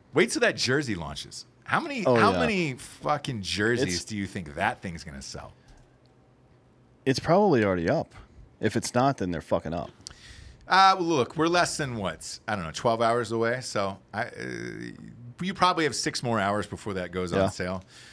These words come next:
Speaker 1: Uh, the last two cents I wanna throw in here is the Bills. I don't know what the Bills are doing, uh, at all.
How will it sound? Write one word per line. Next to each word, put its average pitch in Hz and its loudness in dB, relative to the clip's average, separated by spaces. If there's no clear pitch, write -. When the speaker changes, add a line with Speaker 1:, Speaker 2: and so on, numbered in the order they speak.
Speaker 1:
Uh, 110 2
the 131 -2
last 185 4
two 180 -2
cents 147 -2
I 131 4
wanna 117 0
throw 110 0
in 107 -2
here 104 -4
is 87 -6
the 87 -8
Bills. 87 -6
I 107 2
don't 127 -4
know 110 -2
what 110 -2
the 92 -8
Bills 98 -8
are 90 -10
doing, 92 -6
uh, 92 -4
at 98 0
all. 95 0